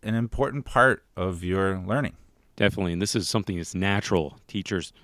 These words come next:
Speaker 2: obviously intuitively understand this. And they're gonna speak to you a little bit slower in, in your language so that you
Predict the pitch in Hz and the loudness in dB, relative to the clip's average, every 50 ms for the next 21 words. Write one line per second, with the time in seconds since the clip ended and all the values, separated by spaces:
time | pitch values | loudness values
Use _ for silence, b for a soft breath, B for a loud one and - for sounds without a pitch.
0 | b b b b b _ - - 117 131 139 139 143 127 - 156 143 131 123 117 | b b b b b _ -4 0 2 2 4 2 2 0 2 0 2 0 0 0
1 | - 185 175 160 160 165 160 175 156 147 143 139 135 127 - 147 135 135 135 123 | 0 0 0 0 0 0 2 2 2 2 2 2 0 0 0 0 0 0 2 0
2 | 104 92 - - - 101 92 90 98 - - 90 101 104 101 95 - - - 110 | 0 -2 -2 -6 -6 -10 -12 -12 -14 -14 -12 -10 -8 -8 -8 -8 -8 -6 -6 -8
3 | 101 - - 101 95 90 - - - - 170 196 190 - 190 190 196 190 - - | -6 -6 -6 -4 -4 -4 -4 -6 -8 -8 -6 -4 -2 -2 0 0 0 0 0 -2
4 | - - 170 160 160 165 170 170 165 160 151 - - _ _ - - - 135 - | -6 -2 0 0 2 4 4 2 2 0 -4 -6 -10 _ _ -10 -8 -6 -6 -4
5 | 127 95 95 - 98 101 98 - - - _ _ _ _ _ - - - 92 90 | -4 -4 -4 -4 -6 -6 -8 -10 -14 -16 _ _ _ _ _ -14 -8 -4 -2 -2
6 | 85 76 - 90 90 87 85 85 - | -2 -2 -2 -4 -2 -2 -2 -4 -6